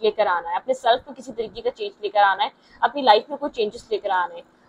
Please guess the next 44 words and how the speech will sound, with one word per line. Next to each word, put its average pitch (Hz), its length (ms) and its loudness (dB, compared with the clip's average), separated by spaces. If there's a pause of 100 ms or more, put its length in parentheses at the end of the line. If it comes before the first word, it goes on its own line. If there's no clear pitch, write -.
और 247 120 8
ये 302 80 0
कोई 302 240 0
guidance, 226 520 2
कोई 302 180 -2
guide 226 320 6
कर 262 180 2
रहा 240 100 6
है 240 40 10
आपके 240 180 0
person 240 280 -8
का, 233 100 -2
कोई 233 240 -2
guru 220 220 -4
हो 254 180 2
सकता 214 320 -6
है 208 100 4
या 214 80 6
कोई 220 180 0
बहुत 220 220 2
ज्यादा 208 180 0
teacher, 240 440 -2
spiritual 254 520 -2 (420)
कोई 240 260 6
आपके - 240 6
person 226 220 -8
का 233 100 -2
good 247 300 2
advisor 214 500 2
हो 220 80 -4
सकता - 340 -14
है, 185 80 -10
ठीक - 240 -20
है? 277 120 -10 (200)
कुछ - 360 -2
आपके 233 200 4
person 254 240 -2
को 285 80 0
guidance 208 480 -2
मिल 208 100 -10
रही 202 160 -6
है 196 100 -4
आपको 190 240 -6
लेकर, 190 300 -8